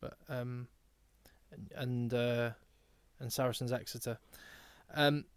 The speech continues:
so yeah, I'm going. Me and Phil are going Newcastle. I don't think by a lot, but I do think they'll win. And Newcastle lose. No, well, both these teams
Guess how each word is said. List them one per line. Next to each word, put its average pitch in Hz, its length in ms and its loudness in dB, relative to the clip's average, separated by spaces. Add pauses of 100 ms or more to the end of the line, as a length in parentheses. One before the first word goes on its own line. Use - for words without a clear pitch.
(340)
so - 160 6
yeah, 160 260 12
I'm 165 100 12
going. 151 360 6
Me 165 120 10
and 147 80 8
Phil 156 140 6
are 147 40 2
going 147 220 8
Newcastle. 156 680 6 (640)
I 156 80 12
don't 165 120 8
think 147 140 4
by 139 140 10
a - 20 8
lot, 143 140 10
but 147 60 8
I 143 40 10
do 147 140 8
think 143 160 0
they'll 143 100 10
win. 151 140 10
And 147 100 8
Newcastle 160 460 4
lose. 143 340 4
No, 139 300 0
well, 160 180 8
both 190 300 10
these 196 180 4
teams 135 460 6